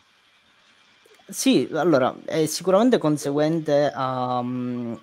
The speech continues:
a un'altra ricerca che ho fatto sul taglio pornografico, no? Ehm, che cerca di isolare, appunto, il luogo di interesse.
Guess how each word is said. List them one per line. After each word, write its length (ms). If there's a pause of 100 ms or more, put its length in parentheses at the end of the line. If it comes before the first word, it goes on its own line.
(160)
a 80
un'altra 380
ricerca 420
che 80
ho 20
fatto 460
sul 680
taglio 600
pornografico, 720
no? 180 (600)
Ehm, 1300
che 400
cerca 320
di 120
isolare, 680
appunto, 840
il 520
luogo 320
di 80
interesse. 760